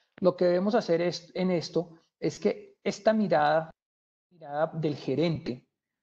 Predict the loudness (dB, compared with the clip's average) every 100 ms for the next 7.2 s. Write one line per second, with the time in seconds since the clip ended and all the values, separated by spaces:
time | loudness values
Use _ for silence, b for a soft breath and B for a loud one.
0 | _ -2 0 0 0 0 0 -4 -4 -4
1 | -2 -2 -4 0 4 4 2 -2 -4 -6
2 | -4 -4 -4 -2 -2 -2 -6 -6 -6 -6
3 | -6 -8 -6 -6 -4 -2 -2 0 0 0
4 | -2 -2 -2 -2 0 2 2 2 0 -2
5 | -2 -4 -4 -4 -6 -2 0 0 0 -2
6 | -2 -2 -4 -6 -4 -2 -2 -2 2 2
7 | 2 -12